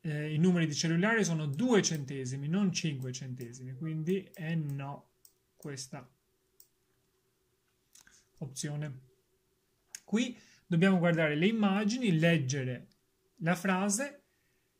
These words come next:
e l'azione che si descrive qui, in questa frase, è stata anche dipinta,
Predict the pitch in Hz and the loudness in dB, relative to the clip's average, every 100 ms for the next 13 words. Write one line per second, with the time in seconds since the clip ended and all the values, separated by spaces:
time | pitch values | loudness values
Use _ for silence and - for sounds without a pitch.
0 | _ _ _ _ - 247 - 180 175 175 | _ _ _ _ 0 0 4 6 6 4
1 | - 262 202 165 165 139 - - 147 156 | 0 2 2 2 0 -4 0 0 2 0
2 | - 190 156 156 165 190 220 - - 156 | 2 2 2 0 2 4 4 2 -8 -8
3 | 147 147 240 - 185 165 170 226 269 - | -6 -4 -6 -4 -2 0 0 -4 -6 -12
4 | _ _ _ _ _ _ _ _ _ _ | _ _ _ _ _ _ _ _ _ _
5 | _ 254 - 226 202 226 240 240 196 202 | _ 2 2 2 2 2 -2 0 4 4
6 | 196 214 220 147 165 185 196 185 170 185 | 4 0 0 0 0 4 6 6 4 0
7 | 190 | 0